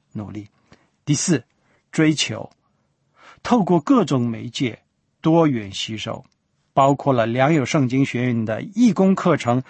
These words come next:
本科课程、晋升课程。弟兄姊妹，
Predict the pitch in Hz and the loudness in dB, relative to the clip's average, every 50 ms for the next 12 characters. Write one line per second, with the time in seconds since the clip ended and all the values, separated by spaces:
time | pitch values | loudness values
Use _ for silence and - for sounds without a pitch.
0 | - - _ _ - 131 117 117 - - 139 131 - - 143 117 - 110 110 113 | -14 -20 _ _ -2 -2 -2 -4 -4 -4 -4 -4 -2 -4 -4 -4 -4 -6 -8 -8
1 | 127 - _ _ _ - - 170 131 110 - 107 107 104 - - 117 - - - | -8 -10 _ _ _ -2 0 0 2 0 -2 -6 -10 -10 -14 -16 -18 -16 -16 -16
2 | - - _ _ _ _ _ _ _ _ _ _ _ _ _ _ _ _ _ _ | -16 -16 _ _ _ _ _ _ _ _ _ _ _ _ _ _ _ _ _ _
3 | _ _ _ _ _ _ _ _ _ _ _ _ _ _ _ - 123 107 120 117 | _ _ _ _ _ _ _ _ _ _ _ _ _ _ _ -12 -6 -4 -4 -4
4 | - - 104 95 101 98 | -4 -6 -10 -12 -12 -14